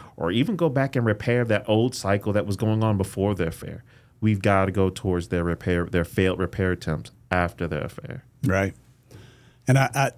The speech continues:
Speaker 2: every time I teach this, I have to tell this story 'cause it was such a seminal piece for me. And, and I'll just,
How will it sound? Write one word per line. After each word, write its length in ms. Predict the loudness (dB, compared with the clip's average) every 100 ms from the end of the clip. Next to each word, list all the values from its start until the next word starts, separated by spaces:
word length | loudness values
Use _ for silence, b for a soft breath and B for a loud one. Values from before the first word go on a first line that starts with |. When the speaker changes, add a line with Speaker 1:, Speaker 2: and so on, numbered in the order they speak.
| -2
Speaker 2:
every 220 | 4 4
time 180 | 4 4
I 80 | 4
teach 300 | 2 -4 -2
this, 180 | -4 -4
I 40 |
have 100 | -4
to 80 | -4
tell 180 | -2 0
this 140 | 0
story 400 | -2 -2 0 0
'cause 160 | 0 0
it 100 | 0
was 140 | -2
such 260 | -2 -4 -4
a 60 |
seminal 580 | -4 -2 0 2 2 0 b b b b b b _
piece 320 | 4 4 2
for 180 | -4 0
me. 240 | 2 4
And, 160 | 4 2 2
and 260 | 2 2 0
I'll 180 | 0 2
just, 220 | 2 -2